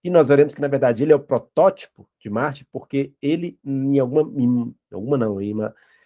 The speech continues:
em grande medida, é uma espécie, a, o, o martírio dele é uma espécie de,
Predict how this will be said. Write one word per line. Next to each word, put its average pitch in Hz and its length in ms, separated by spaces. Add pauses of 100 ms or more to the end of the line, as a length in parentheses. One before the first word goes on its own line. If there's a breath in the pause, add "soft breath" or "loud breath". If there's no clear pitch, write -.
(100)
em 120 120
grande 165 380
medida, 131 580 (480 soft breath)
é 120 60
uma 135 80
espécie, 143 720
a, 104 380
o, 120 200
o 110 40
martírio 143 480
dele 135 340
é - 60
uma 120 100
espécie 139 520
de, 131 500